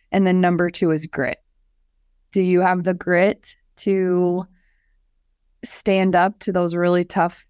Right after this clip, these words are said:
conversations, to those really tough times? Do you have the grit to learn things? Do you have the grit to face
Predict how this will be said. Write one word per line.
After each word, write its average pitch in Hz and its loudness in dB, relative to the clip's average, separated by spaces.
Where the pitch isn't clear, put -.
conversations, 220 0
to 185 -4
those 156 -2
really 156 -2
tough - -6
times? 208 0
Do 190 -4
you 180 0
have 165 -2
the 180 -2
grit 170 -2
to 185 -4
learn 190 2
things? 208 0
Do 180 -2
you 165 -2
have 160 -8
the 160 -4
grit 156 -2
to - -10
face 165 -2